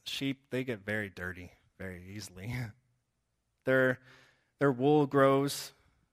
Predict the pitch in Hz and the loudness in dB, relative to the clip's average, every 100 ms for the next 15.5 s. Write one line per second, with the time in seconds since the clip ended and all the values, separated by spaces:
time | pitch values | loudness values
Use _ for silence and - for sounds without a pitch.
0 | _ _ _ _ _ _ _ 127 127 123 | _ _ _ _ _ _ _ -4 -4 -2
1 | 127 135 123 123 127 127 131 117 110 - | 0 0 0 -2 -2 -4 -2 -2 -2 -12
2 | - _ _ - 117 117 117 - 127 123 | -18 _ _ -10 -8 -6 -8 -8 -6 -4
3 | 120 120 - 135 135 123 117 110 - - | -6 -6 -4 -2 -2 0 -2 -2 -4 -2
4 | 117 117 - - _ _ _ _ 110 - | 0 0 -4 -20 _ _ _ _ -12 -10
5 | 107 113 110 - - - - - _ _ | -12 -12 -12 -10 -10 -12 -16 -20 _ _
6 | _ - 110 101 104 107 104 104 104 98 | _ -12 -8 -2 2 2 0 -4 -4 -6
7 | 107 101 98 101 _ _ _ _ _ _ | -6 -8 -12 -18 _ _ _ _ _ _
8 | _ - - 147 - 117 127 120 127 123 | _ -10 -2 -2 -2 -4 -4 0 2 2
9 | 113 127 117 101 _ _ _ _ _ - | 2 0 0 -4 _ _ _ _ _ -14
10 | 120 107 104 147 160 139 101 80 - - | -10 -10 -12 -8 -4 -2 -2 -4 -10 -10
11 | - - - - - 104 - - 131 98 | -10 -12 -12 -14 -14 -14 -6 -4 -4 -6
12 | - _ _ _ _ _ _ _ _ _ | -14 _ _ _ _ _ _ _ _ _
13 | _ _ _ - 151 151 147 - 156 165 | _ _ _ -4 0 2 0 -2 -2 0
14 | 151 143 135 123 135 131 131 135 117 113 | 0 0 2 4 4 4 2 2 2 2
15 | 117 117 117 113 | 2 0 -2 -4